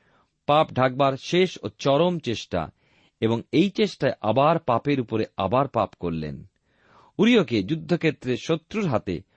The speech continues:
হত্যা করিয়ে নিশ্চিন্ত হতে চাইলেন এবং সেই জন্য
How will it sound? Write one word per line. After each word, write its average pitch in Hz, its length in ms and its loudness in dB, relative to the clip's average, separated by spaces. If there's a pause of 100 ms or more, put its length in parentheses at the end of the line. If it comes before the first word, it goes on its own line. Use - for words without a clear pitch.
(160)
হত্যা 165 420 -2
করিয়ে 156 340 0
নিশ্চিন্ত 170 560 -6
হতে 120 160 -4
চাইলেন 90 440 -4 (220)
এবং 101 200 -4
সেই 151 220 -2
জন্য 110 400 -2